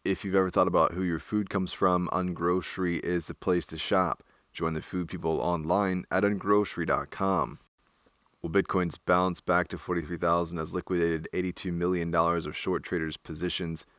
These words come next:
A good portion of their losses came from Bitcoin-tracked futures as inflation reassurances by the Fed caused a recovery in prices. Over forty-five million worth of longs were also liquidated.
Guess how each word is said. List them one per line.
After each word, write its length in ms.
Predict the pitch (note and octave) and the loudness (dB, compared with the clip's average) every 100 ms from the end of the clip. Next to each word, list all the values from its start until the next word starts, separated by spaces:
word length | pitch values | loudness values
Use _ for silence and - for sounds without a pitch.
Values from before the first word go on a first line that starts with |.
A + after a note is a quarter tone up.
| _ - | _ -4
A 60 | |
good 180 | F2 F2 | -2 0
portion 360 | - F2 - E2+ | 0 0 0 -2
of 60 | |
their 120 | D#2+ | 0
losses 340 | D#2+ D#2+ E2 D#2+ | 2 0 -2 -8
came 240 | - E2 | -6 -6
from 220 | D#2 D2+ | -6 -6
Bitcoin-tracked 920 | D2+ E2+ - E2 D#2 - E2+ E2 - | -4 -4 -4 -6 -6 -2 0 0 -6
futures 540 | - G2 F#2 F2+ E2+ - | -8 -6 -2 0 0 -2
as 200 | F2 E2+ | -4 -4
inflation 560 | E2+ - F#2+ - F2+ | -4 0 0 0 -4
reassurances 600 | E2+ F2 F2 F2+ E2+ E2+ | -2 -2 -2 -4 -4 -6
by 160 | D#2 D#2+ | 0 0
the 80 | D2+ | 0
Fed 420 | - F#2 F2 - | 0 2 2 -2
caused 340 | - F2 E2+ | -2 0 0
a 40 | D2 | -4
recovery 560 | D2 - F#2 E2+ E2+ | -6 -4 -4 0 -2
in 120 | C#2 D2+ | -2 -8
prices. 640 | - G#2 F#2 E2+ D#2 - _ - | 0 2 2 -2 -6 -10 _ -6
Over 200 | E2 D#2 | -4 -4
forty-five 600 | - E2 D#2+ E2 E2 D#2 | -2 -4 0 2 4 2
million 380 | D#2+ E2 D#2+ D#2 | -2 -2 -2 -2
worth 160 | D#2 - | -4 -6
of 100 | D#2+ | -4
longs 400 | D#2+ E2 E2 - | -2 -2 -4 -6
were 180 | - | -4
also 300 | - E2+ - | -2 -2 -2
liquidated. 640 | E2+ E2+ F2 E2 E2+ E2 | -4 -2 -2 2 2 0